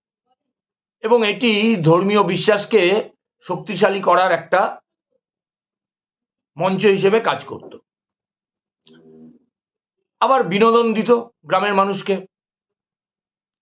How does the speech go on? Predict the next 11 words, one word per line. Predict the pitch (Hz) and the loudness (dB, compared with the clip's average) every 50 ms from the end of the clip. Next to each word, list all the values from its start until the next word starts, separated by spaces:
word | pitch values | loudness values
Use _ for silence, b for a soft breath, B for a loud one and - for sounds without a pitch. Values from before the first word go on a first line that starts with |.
| _ _ _ _ _ _ _ _ _ - | _ _ _ _ _ _ _ _ _ -8
এই | - 190 190 | -4 -2 0
লোকনাট্য। | 185 185 185 190 196 180 175 - - 185 180 175 - _ _ _ _ _ _ _ _ _ | 0 0 0 0 -2 -2 -4 -4 -8 -10 -10 -10 -12 _ _ _ _ _ _ _ _ _
নাচ, | 143 156 160 170 175 170 147 139 131 | -4 0 0 0 0 -2 -4 -2 0
গান, | 170 170 170 170 170 170 170 | 0 0 0 0 -4 -6 -6
অভিনয়ের | - - 160 160 170 175 175 175 160 | -4 -2 0 2 2 2 2 0 -2
সংমিশ্রণে | - - 147 147 151 160 156 156 151 165 175 170 170 170 165 170 170 - _ _ _ _ _ _ _ _ _ - | -2 -2 -2 0 0 0 0 0 0 0 0 2 2 0 -2 -2 -6 -12 _ _ _ _ _ _ _ _ _ -16
একটা | 147 143 - - 170 160 | -16 -10 -4 -2 0 0
আনন্দধারা | 156 - - 139 143 156 160 160 160 165 143 139 139 151 156 156 156 151 147 - - _ _ _ _ _ _ _ _ _ _ _ _ _ _ _ _ _ _ _ _ _ _ _ _ _ _ _ _ _ _ _ _ _ _ _ _ - | 0 0 -2 -2 -2 0 0 2 2 2 2 2 0 0 0 0 -2 -2 -6 -8 -14 _ _ _ _ _ _ _ _ _ _ _ _ _ _ _ _ _ _ _ _ _ _ _ _ _ _ _ _ _ _ _ _ _ _ _ _ -6
মানুষের | 147 165 170 170 151 185 180 - | -4 -4 -2 -2 -2 -2 -2 0
কাছে | 170 165 151 170 160 | -2 -2 -2 -2 -4
পৌঁছাতো, | 160 151 156 151 156 170 156 156 165 165 170 - | -2 -2 0 2 2 0 0 0 -2 -6 -6 -8